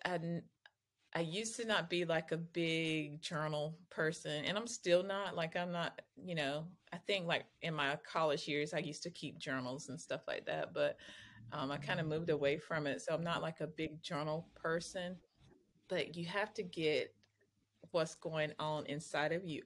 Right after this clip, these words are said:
Speaker 1: out. And so
Speaker 2: Mm-hmm.
Speaker 1: if, even if you're not a journaler, you can just get a piece of paper. You know,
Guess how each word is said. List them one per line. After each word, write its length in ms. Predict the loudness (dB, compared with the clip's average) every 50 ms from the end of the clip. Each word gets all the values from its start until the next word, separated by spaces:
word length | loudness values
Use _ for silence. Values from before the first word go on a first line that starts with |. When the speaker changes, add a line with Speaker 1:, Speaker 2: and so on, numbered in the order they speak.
| -2
Speaker 1:
out. 420 | -2 0 0 -2 -4 -8 -12 -18 -18 _ _ _ _ _ _ _ -20 -20 _ _ -20 -20 -20 -10 -6
And 140 | -6 -4 -4
so 280 | -2 2 4 4 4 4
Speaker 2:
Mm-hmm. 40 | 2
Speaker 1:
if, 220 | 0 -2 -2 -4 -6 -6
even 200 | -6 -2 0 0
if 180 | -2 0 -2
you're 120 | -2 -2 0
not 340 | 0 0 2 0 0 0 -2
a 60 | -2
journaler, 840 | -4 -4 -4 -4 -2 -2 -2 -2 -2 -2 -2 -4 -4 -2 -4 -4 -6 -8 -12 -20 -20 -20 -20 -20 -20 -20 -20 _ _
you 140 | -8 -4 -2
can 120 | 0 2 2
just 220 | 2 2 2 0
get 120 | 0 0
a 40 | 0
piece 240 | -2 -4 -6 -6 -8
of 100 | -10 -4
paper. 460 | -2 -2 -2 -2 -4 -8 -12 -12 -12 _ _ _ -20 -20 -20 _ _ _ -20 -20 _ _ _ _ _ -6
You 120 | -2 0
know, 240 | 0 0 0 -4